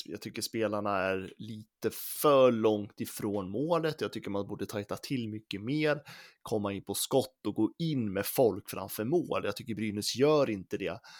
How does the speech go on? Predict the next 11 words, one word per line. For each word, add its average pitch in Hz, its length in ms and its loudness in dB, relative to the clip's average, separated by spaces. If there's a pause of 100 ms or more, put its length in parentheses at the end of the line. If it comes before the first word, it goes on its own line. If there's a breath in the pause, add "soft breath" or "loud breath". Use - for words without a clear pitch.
(300 loud breath)
Eh, 98 100 -4
man 110 180 -2
tar 139 380 2
inte 95 220 -4
tillvara 90 420 0
på 90 100 -8
de 92 140 -8
lägena 92 400 -6
som 95 180 -8
finns 104 400 -8
riktigt. 98 460 -8